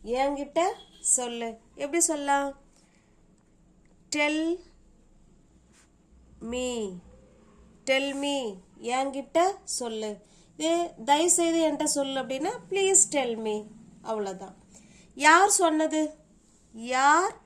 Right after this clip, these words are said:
சொன்னது? இப்போ ஏதாவது ஒரு விஷயம் சொல்லுவாங்க, நம்ம உடனே என்ன கேட்போம்? "இது யார் சொன்னது? அதை சொல்லு முதல்ல." சொல்லுவோம் இல்லைங்களா? யார் சொன்னது? You told, sorry, who told? யார் சொன்னது? Who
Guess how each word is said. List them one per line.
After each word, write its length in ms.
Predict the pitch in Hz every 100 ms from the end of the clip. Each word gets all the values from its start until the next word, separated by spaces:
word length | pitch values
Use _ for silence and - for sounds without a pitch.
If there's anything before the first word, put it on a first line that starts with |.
| _ - -
சொன்னது? 540 | 285 285 294 294 285 294 285 - - _ _ _ _ - - _
இப்போ 140 | - 262
ஏதாவது 200 | 262 294 320 285
ஒரு 80 | 269
விஷயம் 300 | 294 302 285 269
சொல்லுவாங்க, 420 | 269 262 233 240 311 330 - _ _ -
நம்ம 140 | 254
உடனே 140 | 277 311
என்ன 140 | 302 285
கேட்போம்? 300 | 262 233 208 180 -
"இது 100 | 233 220
யார் 260 | 233 294
சொன்னது? 340 | 233 214 208 196 180
அதை 120 | 208 226
சொல்லு 220 | 233 254 254
முதல்ல." 320 | 220 220 220 208 180 -
சொல்லுவோம் 280 | 269 269 269
இல்லைங்களா? 320 | 254 254 285 247 - - - _ 269
யார் 260 | 277 311 349
சொன்னது? 420 | 320 294 285 277 294 285 - _ _ _
You 100 | 269 285 - 302
told, 460 | 285 277 247 202 202 - -
sorry, 240 | 254 220 202 -
who 120 | 311 320 320 311
told? 340 | 277 262 208 190 - _ - _ -
யார் 460 | 220 262 285 311 339 -
சொன்னது? 500 | 220 214 196 202 247 190 175 - _ -
Who 180 | -